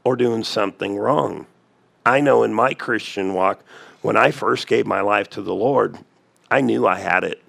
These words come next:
I was like, "This is what I've been looking for my whole existence. This is awesome." I mean, I wanted everybody to know.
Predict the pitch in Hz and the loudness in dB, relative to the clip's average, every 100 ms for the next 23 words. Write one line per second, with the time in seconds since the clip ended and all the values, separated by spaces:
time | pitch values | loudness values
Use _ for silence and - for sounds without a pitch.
0 | _ _ _ _ - 120 110 - 165 143 | _ _ _ _ -8 -2 -4 -2 -4 -2
1 | 117 95 - - - - 127 120 117 120 | -2 -2 -2 -2 -4 -4 -4 -2 0 0
2 | 110 - _ - 90 - - - 123 123 | 0 -6 _ -2 -2 -4 -8 -2 0 0
3 | 123 - - 117 107 - 110 98 - - | -2 -6 -10 -10 -8 -6 -4 -4 -8 -16
4 | 64 - - - _ _ _ _ _ _ | -16 -18 -20 -20 _ _ _ _ _ _
5 | _ - - 143 143 143 - - - _ | _ -20 -4 2 4 2 -2 -8 -10 _
6 | - 95 85 80 - _ _ 87 90 - | -8 -6 -6 -10 -16 _ _ -2 0 -4
7 | - 71 73 _ _ _ _ _ - - | -10 -12 -16 _ _ _ _ _ -20 -20
8 | _ _ 110 127 120 117 120 123 123 113 | _ _ 0 2 2 2 2 4 2 2
9 | 110 110 120 117 110 113 113 104 107 123 | 0 0 0 -2 -2 -2 -2 -4 -2 0
10 | 113 87 - | 0 0 -8